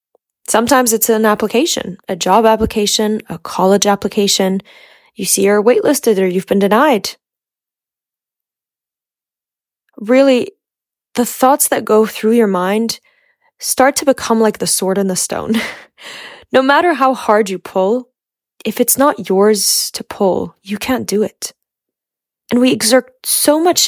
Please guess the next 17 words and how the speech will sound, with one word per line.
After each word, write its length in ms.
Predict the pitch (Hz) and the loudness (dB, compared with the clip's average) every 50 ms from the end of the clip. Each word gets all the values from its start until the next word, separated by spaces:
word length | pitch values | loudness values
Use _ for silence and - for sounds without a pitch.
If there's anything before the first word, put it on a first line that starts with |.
| - - | -2 -2
effort 480 | - 269 277 - - 247 208 196 - - | -2 -2 -2 0 0 0 0 0 -2 -2
into 280 | - 240 240 - - 240 | -2 -2 -2 -2 -2 -4
that 220 | 208 185 - - | -4 -6 -8 -10
pull, 440 | - - - - 269 254 226 196 - - | -14 -14 -4 0 2 2 2 2 0 -2
and 80 | 202 | -4
it 160 | 208 - - - | -6 -6 -6 -12
hurts 560 | - - - - - 320 330 330 311 - - | -16 -18 -16 -2 0 2 2 2 0 -2 -2
our 180 | - - 220 190 | 0 0 -2 -2
brains 760 | 175 - - 175 208 233 247 254 233 196 185 185 170 175 - | -4 -10 -6 0 2 2 4 2 2 0 -2 -4 -6 -8 -8
into 300 | - - 269 277 247 - 254 | -2 0 2 2 2 0 0
believing 500 | 202 240 247 247 302 339 349 285 285 262 | 0 2 2 4 4 4 4 2 0 0
we 140 | 240 247 226 | -2 -2 -2
could 120 | - 269 | 0 0
even 300 | 262 349 381 320 277 254 | 2 2 2 2 0 0
summon 540 | 220 - - - - 269 277 311 311 269 262 | 0 0 -2 0 2 2 2 0 0 -2 -4
Thor's 440 | - - - 233 247 240 233 226 196 | -4 0 2 2 4 4 2 0 -2
hammer. 460 | 208 214 202 220 208 - - - 170 | -2 -4 -4 -4 -4 -6 -8 -10 -14